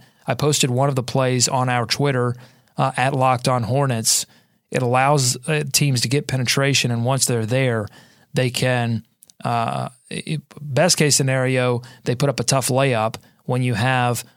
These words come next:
good interior def-, defenders on the court. And then worst case scenario, they, they find the kick out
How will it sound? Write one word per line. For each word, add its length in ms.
good 280
interior 680
def-, 500
defenders 720
on 180
the 80
court. 400
And 140
then 240
worst 360
case 180
scenario, 640
they, 540
they 160
find 320
the 40
kick 280
out 320